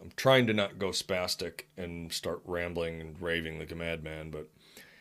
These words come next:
King Dinosaur comments, "I've been that one person, and I've been the guy praying for at least one person to save my ass." Same. And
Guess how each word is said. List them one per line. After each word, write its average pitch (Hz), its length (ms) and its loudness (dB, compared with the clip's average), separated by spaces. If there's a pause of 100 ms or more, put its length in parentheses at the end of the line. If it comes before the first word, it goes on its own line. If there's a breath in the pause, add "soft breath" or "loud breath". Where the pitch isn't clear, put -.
(120)
King 160 220 8
Dinosaur 135 480 12
comments, 107 440 4
"I've 101 160 -4
been 123 200 8
that 107 160 6
one 110 220 4
person, 95 560 0 (500 soft breath)
and 107 400 8 (140)
I've 98 220 -2
been 120 300 12
the 101 100 0
guy 104 540 8 (220)
praying 127 440 12
for 104 160 0
at 101 60 -2
least 92 280 -2
one 90 160 0
person 85 380 -4
to - 100 -6
save 87 340 0
my 80 180 -6
ass." - 380 -10 (1700 soft breath)
Same. - 600 4 (1200)
And 107 600 6